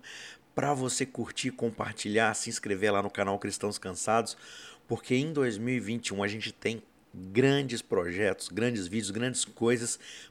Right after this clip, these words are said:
pra fornecer lá no canal. O Contra a Cultura, inclusive, vai ser ampliado. O pessoal tá sempre pedindo, perguntando:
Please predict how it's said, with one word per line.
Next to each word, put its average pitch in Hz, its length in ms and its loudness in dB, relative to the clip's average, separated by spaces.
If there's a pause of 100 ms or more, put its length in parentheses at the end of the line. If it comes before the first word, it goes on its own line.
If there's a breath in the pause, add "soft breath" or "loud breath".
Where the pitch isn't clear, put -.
(140)
pra 127 120 2
fornecer 123 440 -2
lá 113 120 4
no 120 60 -4
canal. 107 420 2 (300 loud breath)
O 101 100 0
Contra 117 300 2
a - 20 0
Cultura, 107 320 -2
inclusive, 107 500 -2
vai 101 140 0
ser 104 220 -2
ampliado. 107 480 -2
O - 40 -10
pessoal - 320 -6
tá - 160 -14
sempre - 280 -4
pedindo, 110 400 -2
perguntando: 113 480 2